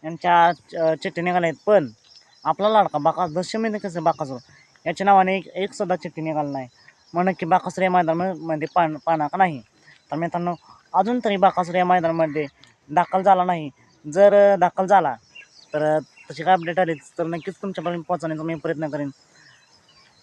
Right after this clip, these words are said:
मित्रांनो, तुमचं मत काय आहे? बाकासूर या मैदानामध्ये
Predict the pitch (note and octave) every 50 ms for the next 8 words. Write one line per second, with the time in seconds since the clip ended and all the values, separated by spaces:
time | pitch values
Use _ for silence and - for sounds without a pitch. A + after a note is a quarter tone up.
0 | _ _ _ F3+ G3 G3 - A3 A3 A#3 A3 A3+ G#3 G3+ F#3+ - - - A3 A3+
1 | A3+ A3+ A3 A3+ A3 - - G#3 F#3 E3 E3 D3+ D#3+ D#3+ - E3+ E3+ D#3 E3 E3
2 | D#3+ E3 D#3+ D#3+ D#3 E3 E3 E3 D#3+ D3